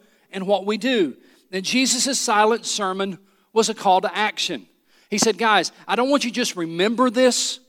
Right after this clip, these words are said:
I don't want you to just remember this lesson. I want you to do it. I don't want you to just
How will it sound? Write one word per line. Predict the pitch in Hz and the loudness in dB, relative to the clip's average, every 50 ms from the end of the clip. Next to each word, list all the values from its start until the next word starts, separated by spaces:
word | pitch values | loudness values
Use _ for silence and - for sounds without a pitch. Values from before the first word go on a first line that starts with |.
| _ _ _ _ _ - - | _ _ _ _ _ -12 -6
I | 196 | -2
don't | 208 240 269 | -2 2 2
want | 269 254 - | 2 0 0
you | 247 233 | -2 -4
to | 180 | -2
just | 226 226 - - | -4 -4 -4 -4
remember | 202 196 190 185 185 190 202 220 220 247 240 | -4 -6 -4 -4 -2 -2 -2 0 0 -2 0
this | 220 233 - - 214 | 0 0 0 0 0
lesson. | 226 226 214 - - 226 220 202 - _ _ _ _ _ _ _ _ _ _ | 0 0 0 -2 -4 -6 -8 -12 -16 _ _ _ _ _ _ _ _ _ _
I | 185 214 | -4 -4
want | 233 220 214 208 - | -2 -2 -2 -4 -4
you | 214 202 | -6 -4
to | 202 196 175 - _ _ _ _ _ 147 _ | -4 -4 -4 -6 _ _ _ _ _ _ _
do | - 202 208 185 | -4 -4 -4 -4
it. | - - - _ - - - _ _ _ _ _ _ _ _ _ _ _ _ _ _ _ _ _ _ - | -8 -14 -18 _ -20 -20 -20 _ _ _ _ _ _ _ _ _ _ _ _ _ _ _ _ _ _ -4
I | 190 | 2
don't | 214 247 294 285 | 4 4 6 6
want | 277 262 240 - | 6 6 4 2
you | 233 220 | -2 -4
to | 196 202 | -4 -4
just | 175 226 220 - - | -2 -2 -2 -2 -4